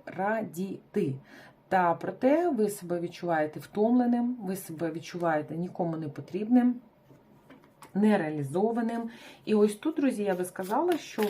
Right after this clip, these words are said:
варто вже, напевно, звільнитися від власних думок, які нічого не приносять. Які ваші відчуття з цього приводу? Прям під камінчик так гарно.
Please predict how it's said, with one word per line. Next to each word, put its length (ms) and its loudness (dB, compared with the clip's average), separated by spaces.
варто 360 2
вже, 200 -8
напевно, 520 2
звільнитися 920 0
від 320 -4
власних 480 0
думок, 600 0
які 220 -6
нічого 340 -2
не 160 -2
приносять. 680 -6
Які 220 -6
ваші 360 -4
відчуття 640 -6
з 160 -16
цього 160 -6
приводу? 560 -10
Прям 200 -12
під 180 -10
камінчик 580 -14
так 100 -18
гарно. 400 -8